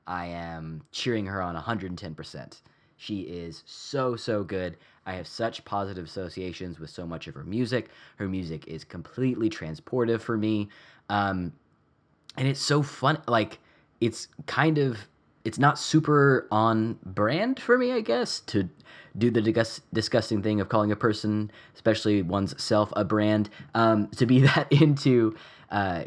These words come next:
Kesha and this, like, particular kind of pop music. But I'm just, I'm so into it. I don't know what it is about the kind of, um, Kerouacian, free-spirited, um, but very just, uh, energetic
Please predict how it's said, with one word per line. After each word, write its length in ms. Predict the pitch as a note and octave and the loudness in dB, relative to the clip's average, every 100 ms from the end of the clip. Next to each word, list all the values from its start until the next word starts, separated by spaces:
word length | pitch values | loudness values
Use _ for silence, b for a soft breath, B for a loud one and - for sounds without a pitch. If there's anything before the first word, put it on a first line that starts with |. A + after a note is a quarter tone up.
| - | 0
Kesha 300 | C3+ C3+ A#2+ | 0 2 0
and 140 | G#2 | 0
this, 240 | G#2 G2+ - | 0 -4 -4
like, 320 | F2+ F2+ - B - | -4 -4 -10 B -6
particular 400 | A2 G#2+ G#2 F#2+ | -4 -2 -2 -2
kind 460 | - G2+ G2+ G2+ | -4 -4 -2 -4
of 320 | E2+ F2+ E2+ - | -4 -6 -6 -4
pop 220 | F#2+ - | -4 -4
music. 200 | A2+ A#2+ | -4 -4
But 120 | G2 | -2
I'm 160 | B2+ D#3 | 0 0
just, 180 | C#3+ - | 0 -2
I'm 240 | A2+ A2+ - | -2 -2 -6
so 760 | - - B2+ A#2 A#2 A#2 A#2 b b b b b _ | -10 -4 0 4 4 2 -2 b b b b b _
into 360 | A2 G#2 - D#2 | 0 0 0 -6
it. 100 | D2 | -4
I 80 | G2+ | -2
don't 120 | G#2+ | 0
know 120 | G#2+ | 0
what 220 | G2+ G#2 A#2+ | 0 2 2
it 100 | A#2 | 2
is 220 | G#2 G2+ | 2 0
about 500 | F2+ F2+ F2+ F2 - | -4 -2 0 -2 -4
the 80 | E2+ | -10
kind 300 | - F#2 F2 | -6 -4 -2
of, 240 | F2+ E2 _ b b b - | -4 -6 _ b b b -6
um, 480 | F#2 F2 E2 D#2 - _ _ _ _ | -4 -4 -4 -6 -8 _ _ _ _
Kerouacian, 880 | - A2+ A2+ G#2 G2 G#2+ G2 F#2+ F#2 | -4 0 2 2 2 0 0 0 -4
free-spirited, 1160 | - G2 F#2+ F#2+ - - G2 F#2+ F#2 F#2 F2+ E2 b b b _ | -4 -4 -2 -4 -8 -4 0 0 0 0 -2 -6 b b b _
um, 520 | F#2 F2+ E2+ E2 D#2 - - F2+ | -4 -2 -2 -4 -6 -10 -20 -6
but 180 | G2 - | -6 -6
very 480 | F#2 F2+ F2+ F2 E2 | -4 -2 -2 -2 -4
just, 520 | - F2 D#2+ - - - | -4 -6 -6 -14 -14 -8
uh, 380 | D#2+ C#2+ B1+ - _ _ G#2 | -6 -6 -6 -12 _ _ -6
energetic 600 | G#2 F#2 G#2 G2 F#2 | -4 -2 -2 -2 -4